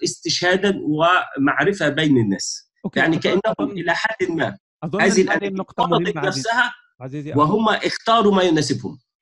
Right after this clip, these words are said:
Speaker 2: عزيزي
Speaker 1: من ناحية
Speaker 2: أرنست، أظن أن هذه نقطة مهمة جدا بالنسبة للناس،
Speaker 1: م.
Speaker 2: لأنه ما هي القواعد التي اعتمد عليها،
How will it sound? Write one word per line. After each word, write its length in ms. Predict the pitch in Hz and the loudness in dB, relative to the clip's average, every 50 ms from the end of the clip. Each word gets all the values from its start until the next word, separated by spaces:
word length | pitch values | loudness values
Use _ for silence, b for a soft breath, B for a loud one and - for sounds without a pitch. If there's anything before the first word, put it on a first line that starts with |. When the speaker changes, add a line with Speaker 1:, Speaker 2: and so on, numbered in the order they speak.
| _ _ _ _ _ _ | _ _ _ _ _ _
Speaker 2:
عزيزي 320 | - 131 135 131 147 139 165 | -14 -12 -10 -8 -6 -4 -4
Speaker 1:
من 40 | 156 | -2
ناحية 120 | 156 156 | -2 -2
Speaker 2:
أرنست، 160 | 156 139 127 151 | -4 -4 -6 -6
أظن 220 | 139 156 170 170 | -4 -4 -4 -4
أن 120 | 170 170 | -4 -4
هذه 280 | 165 156 170 175 170 175 | -4 -4 -2 -2 -2 -2
نقطة 280 | 170 165 - _ - 165 | -2 -4 -6 _ -6 -4
مهمة 360 | 160 147 151 160 165 156 151 135 | -2 -2 -2 -2 -4 -4 -6 -6
جدا 300 | 156 135 - 151 147 139 | -6 -8 -6 -8 -8 -6
بالنسبة 400 | 135 139 147 135 - - 143 135 - - | -6 -6 -8 -8 -8 -10 -10 -10 -8 -8
للناس، 400 | 135 135 135 139 143 139 131 - | -6 -6 -4 -4 -4 -6 -8 -10
Speaker 1:
م. 40 | _ | _
Speaker 2:
لأنه 400 | - 135 139 135 139 143 143 143 - | -14 -10 -6 -6 -4 -4 -6 -6 -6
ما 200 | 139 139 160 170 | -6 -6 -4 -4
هي 120 | 160 160 | -4 -4
القواعد 480 | 165 151 - - 151 147 147 131 123 127 - | -6 -8 -8 -6 -4 -4 -4 -6 -8 -10 -12
التي 300 | 139 139 135 127 - 131 | -12 -12 -12 -12 -14 -16
اعتمد 340 | 113 - - 143 143 127 135 | -16 -10 -8 -8 -8 -8 -10
عليها، 480 | 117 123 135 143 143 131 135 147 190 | -12 -12 -10 -10 -10 -10 -12 -14 -16